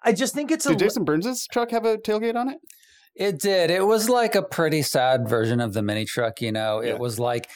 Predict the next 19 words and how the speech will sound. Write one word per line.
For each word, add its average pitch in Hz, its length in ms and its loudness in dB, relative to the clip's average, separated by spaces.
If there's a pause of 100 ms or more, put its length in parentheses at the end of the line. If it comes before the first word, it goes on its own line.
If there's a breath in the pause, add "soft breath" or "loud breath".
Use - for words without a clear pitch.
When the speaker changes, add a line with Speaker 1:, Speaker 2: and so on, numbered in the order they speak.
(120)
Speaker 3:
he 165 120 0
might 147 180 0
have 135 100 0
had 135 240 2
the 120 300 2
things 123 240 2
on 117 160 2
the, 113 200 2
um, 104 360 -2 (160)
windshield 123 300 -4
wipers, 120 440 -2
you 123 80 -6
know, 123 220 -2
the 117 100 -2
little 120 240 -4
doodads 117 540 -2
on 117 160 -2
there. 117 400 -2
Speaker 2:
Yeah. - 20 -20